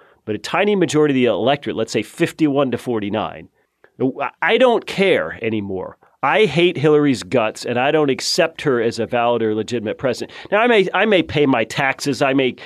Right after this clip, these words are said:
go to work every day. I may not, you know, go to the streets and try to burn down Washington or, or take up a pitchfork. But there, we've finally reached the point where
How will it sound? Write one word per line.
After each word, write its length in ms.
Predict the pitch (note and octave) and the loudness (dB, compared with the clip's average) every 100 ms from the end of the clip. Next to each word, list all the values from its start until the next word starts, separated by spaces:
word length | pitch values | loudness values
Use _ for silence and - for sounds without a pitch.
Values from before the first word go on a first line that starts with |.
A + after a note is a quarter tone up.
| - _ | -20 _
go 160 | C#3 | 2
to 80 | B2+ | 4
work 300 | B2+ D3 C#3+ | 4 4 4
every 220 | C#3 B2 | 2 2
day. 160 | A#2+ A#2+ | 2 2
I 100 | C3 | 2
may 140 | C#3+ | 2
not, 200 | C3+ A#2+ - - - - | 0 -2 -4 -20 -20 -10
you 60 | A#2+ | -2
know, 160 | A#2 - - _ | -2 -4 -16 _
go 160 | D3+ D3 | 4 4
to 60 | |
the 100 | B2 | 4
streets 520 | A#2+ - D3 C3 - - - - _ | -2 0 2 2 -2 -14 -20 -20 _
and 120 | A2 G#2+ | -12 -4
try 200 | C#3 B2+ | 0 0
to 80 | |
burn 320 | G#2+ C3+ C3+ B2 | 2 2 4 2
down 220 | A2+ A2 | 0 2
Washington 640 | A2 B2+ - B2+ - G#2+ | 2 2 0 -6 -4 -4
or, 100 | G2 | -4
or 220 | G2 G#2 _ _ _ _ - | -6 -12 _ _ _ _ -6
take 200 | D3+ C3+ | -4 -2
up 100 | A#2+ | -6
a 60 | G2+ | -8
pitchfork. 680 | - F#3+ - - F#2 F#2+ - - - _ _ _ | -2 -2 -2 -6 -6 -8 -14 -20 -20 _ _ _
But 160 | C#3+ | 0
there, 260 | F3+ F3 D#3 | 4 4 4
we've 240 | D#3 D3 D3 | 2 0 0
finally 480 | - G3 B3 B3 A3 | 2 2 4 2 2
reached 280 | G3+ - | 0 0
the 80 | D3+ | -6
point 400 | - - F3 B2 | -4 0 0 0
where 360 | A#2+ B2 A#2+ | -2 0 0